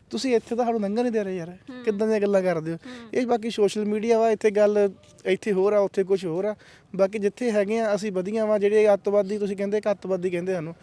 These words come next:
Speaker 1: ਅੱਤਵਾਦੀ ਨਹੀਂ ਹੈਗੇ ਅਸੀਂ। ਜੇ ਕੋਈ ਹੱਕ ਮੰਗਦਾ, ਉਹ ਅੱਤਵਾਦੀ ਹੋ ਗਿਆ।
Speaker 2: ਹੂੰ।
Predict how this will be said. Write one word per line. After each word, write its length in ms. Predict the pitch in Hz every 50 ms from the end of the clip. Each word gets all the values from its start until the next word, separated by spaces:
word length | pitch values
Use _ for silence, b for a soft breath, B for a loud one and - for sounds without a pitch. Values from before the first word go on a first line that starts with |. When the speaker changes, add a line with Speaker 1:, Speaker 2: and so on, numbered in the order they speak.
| b b b b b b b - - 233
Speaker 1:
ਅੱਤਵਾਦੀ 420 | 240 240 254 262 262 254 226 247
ਨਹੀਂ 120 | 208 196 185
ਹੈਗੇ 240 | 170 170 180 208 202
ਅਸੀਂ। 220 | 175 160 135 123 139 - - -
ਜੇ 140 | 202 214 233
ਕੋਈ 140 | 233 247 247
ਹੱਕ 240 | 220 226 208 - -
ਮੰਗਦਾ, 320 | 214 220 214 214 220 226
ਉਹ 100 | 214 196
ਅੱਤਵਾਦੀ 360 | 190 - 214 240 254 233 285
ਹੋ 100 | 262 233
ਗਿਆ। 120 | 202 185 175
Speaker 2:
ਹੂੰ। 300 | - - 247 240 233